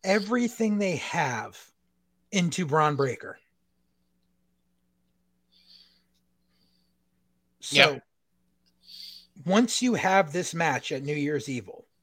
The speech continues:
Speaker 1: which there is no reason Bron Breakker should win that fucking title. There is no reason. You wanna talk about televised matches? You wanna talk, this is a dude who literally had his first match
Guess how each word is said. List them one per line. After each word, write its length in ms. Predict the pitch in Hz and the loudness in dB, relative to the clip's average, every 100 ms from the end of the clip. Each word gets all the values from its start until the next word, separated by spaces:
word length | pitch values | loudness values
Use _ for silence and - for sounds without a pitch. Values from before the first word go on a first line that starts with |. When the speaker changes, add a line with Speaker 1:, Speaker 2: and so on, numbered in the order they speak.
| _ _ _ _ _ _ _ _ _ _ - - - | _ _ _ _ _ _ _ _ _ _ -20 -18 -14
Speaker 1:
which 360 | - 147 - - - | -6 -6 -6 -12 -6
there 180 | 254 247 | -2 0
is 120 | 104 | 0
no 460 | 143 147 156 180 208 | -2 2 8 10 10
reason 460 | 185 180 143 156 | 8 2 2 -2
Bron 260 | 143 147 143 | 0 2 4
Breakker 300 | 139 131 - | 2 0 -2
should 240 | - 135 | -6 -8
win 140 | 120 127 | -6 -6
that 200 | 123 - | -6 -8
fucking 280 | 120 - 110 | -10 -10 -10
title. 400 | - - - - _ _ _ _ _ _ - | -10 -10 -14 -20 _ _ _ _ _ _ 8
There 200 | 160 165 | 10 10
is 180 | 156 | 8
no 280 | 147 139 147 | 2 2 4
reason. 560 | 165 160 143 123 101 98 _ _ - - _ | 4 2 0 -4 -10 -16 _ _ -20 -20 _
You 120 | 147 | 0
wanna 180 | 170 190 | 6 6
talk 220 | 180 202 180 | 8 6 8
about 280 | 165 147 | 6 4
televised 760 | - 175 196 226 233 240 247 202 | 0 0 2 6 6 6 4 4
matches? 840 | 220 202 165 - 123 - - - _ _ - - - - | 0 2 0 -2 -6 -8 -14 -14 _ _ -20 -20 -20 -8
You 120 | 147 | 2
wanna 200 | 175 170 | 4 4
talk, 240 | - 180 - _ - | 2 0 -2 _ 6
this 220 | 208 196 | 6 6
is 140 | 214 240 | -2 -2
a 80 | |
dude 380 | 196 202 220 214 | 0 2 4 4
who 140 | 175 175 | 2 0
literally 560 | 175 196 208 220 240 | 2 6 6 6 4
had 280 | 202 208 196 | 4 4 4
his 220 | 175 165 | 2 -6
first 500 | - 175 170 175 - | -6 2 2 2 -4
match 400 | 170 175 165 - | -4 -2 -2 -6